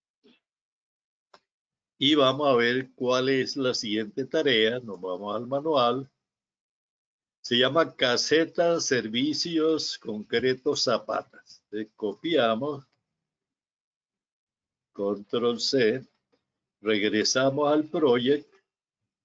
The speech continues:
Pegamos el nombre de la tarea. Epa.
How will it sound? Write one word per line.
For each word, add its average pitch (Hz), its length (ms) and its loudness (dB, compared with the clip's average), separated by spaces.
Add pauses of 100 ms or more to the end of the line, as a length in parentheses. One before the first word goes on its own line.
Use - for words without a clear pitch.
(520)
Pegamos 127 580 2
el 117 180 -2
nombre 127 420 2
de 143 80 4
la 139 160 2
tarea. 131 640 2 (1120)
Epa. - 420 -10